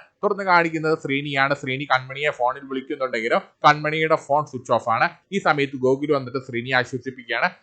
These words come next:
"അച്ഛൻ വെറുതെ വിഷമിക്കണ്ട, അപ്പ വല്ല കുളിക്കാൻ പോയതായിരിക്കുമെന്ന്" പറയുകയാണ്. എന്നാൽ ഈ സമയത്ത് അങ്ങോട്ടേക്ക് ധനലക്ഷ്മി വരികയാണ്. തുടർന്ന് ധനലക്ഷ്മി പിന്നെ ശ്രീനിയോട് ആരെയാണ് വിളിച്ചതെന്ന് ചോദിക്കുമ്പോൾ ശ്രീനി ധനലക്ഷ്മിയോട് ഒരു കള്ളം പറയുകയാണ്. "ഞാൻ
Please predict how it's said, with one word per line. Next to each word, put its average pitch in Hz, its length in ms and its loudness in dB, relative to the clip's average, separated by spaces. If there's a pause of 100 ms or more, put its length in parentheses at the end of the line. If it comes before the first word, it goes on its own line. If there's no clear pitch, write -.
(120)
"അച്ഛൻ 156 420 -2
വെറുതെ 120 260 0
വിഷമിക്കണ്ട, 120 480 -2 (420)
അപ്പ 143 160 4
വല്ല 202 180 8
കുളിക്കാൻ 170 460 2
പോയതായിരിക്കുമെന്ന്" 151 680 6
പറയുകയാണ്. 131 460 4
എന്നാൽ 131 220 0
ഈ 127 100 -6
സമയത്ത് 131 260 -4
അങ്ങോട്ടേക്ക് 131 520 -2
ധനലക്ഷ്മി 135 440 0
വരികയാണ്. 131 480 0
തുടർന്ന് 135 180 -8
ധനലക്ഷ്മി 123 420 -2
പിന്നെ 143 240 -8
ശ്രീനിയോട് 120 500 -2 (240)
ആരെയാണ് 170 440 6
വിളിച്ചതെന്ന് 147 400 -2
ചോദിക്കുമ്പോൾ 127 560 0
ശ്രീനി 131 280 -2
ധനലക്ഷ്മിയോട് 120 540 -4
ഒരു 120 180 -14
കള്ളം 127 240 4
പറയുകയാണ്. 123 640 2 (240)
"ഞാൻ 151 120 2